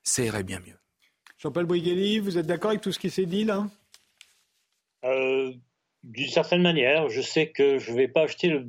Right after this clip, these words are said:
Speaker 3: livre de monsieur Descas, qui, euh, en a fait un résumé exhaustif, mais, euh, ce qui est évident, c'est que le métier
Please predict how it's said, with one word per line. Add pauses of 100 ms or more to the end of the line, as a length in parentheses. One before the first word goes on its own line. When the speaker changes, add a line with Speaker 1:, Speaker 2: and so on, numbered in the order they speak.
Speaker 3:
livre
de
monsieur
Descas, (420)
qui,
euh,
en
a
fait
un
résumé
exhaustif, (520)
mais,
euh, (120)
ce
qui
est
évident,
c'est
que
le
métier